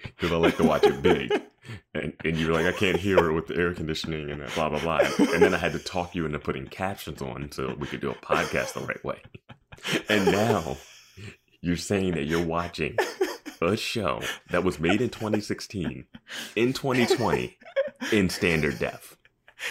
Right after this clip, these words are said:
Speaker 1: to the point where you can't read tattoos on someone's chest.
Speaker 2: Dude, I'm gonna be honest, when they were walking through Central Park, I couldn't see Marnie and Charlie. <laughs>
Speaker 1: What? Hey, uh,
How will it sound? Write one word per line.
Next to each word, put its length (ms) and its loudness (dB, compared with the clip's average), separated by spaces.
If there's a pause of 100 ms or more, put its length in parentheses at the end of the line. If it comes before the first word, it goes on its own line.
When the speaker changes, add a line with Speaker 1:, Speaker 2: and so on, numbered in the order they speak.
(140)
Speaker 1:
to 60 2
the 100 6
point 200 4
where 100 2
you 120 0
can't 300 -2
read 260 -2
tattoos 560 -4
on 160 -6
someone's 320 -6
chest. 380 -10 (800)
Speaker 2:
Dude, 180 2
I'm 120 4
gonna 100 2
be 140 6
honest, 220 4
when 100 4
they 80 6
were 140 6
walking 480 4
through 220 2
Central 340 2
Park, 360 0
I 60 2
couldn't 400 0
see 560 0
Marnie 400 2
and 140 0
Charlie. 200 2 (320)
<laughs> 300 -4
Speaker 1:
What? 220 0 (1500)
Hey, 180 2
uh, 160 4